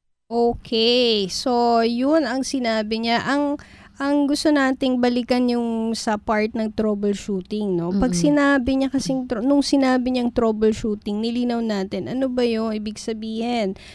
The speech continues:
Speaker 1: So, yun pala yung, ah, halimbawa, ko-connect mo yung printer sa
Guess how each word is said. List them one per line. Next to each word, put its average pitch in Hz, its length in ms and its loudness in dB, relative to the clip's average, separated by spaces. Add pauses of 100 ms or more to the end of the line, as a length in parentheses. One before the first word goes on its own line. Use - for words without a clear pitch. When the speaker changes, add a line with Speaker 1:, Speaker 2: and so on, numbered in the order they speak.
Speaker 1:
So, - 240 -2
yun 302 320 2
pala 269 400 4
yung, 254 640 0
ah, 220 720 0
halimbawa, 220 720 0 (320)
ko-connect 220 480 -4
mo 220 80 -4
yung 214 240 -2
printer 202 480 -2
sa 170 480 -4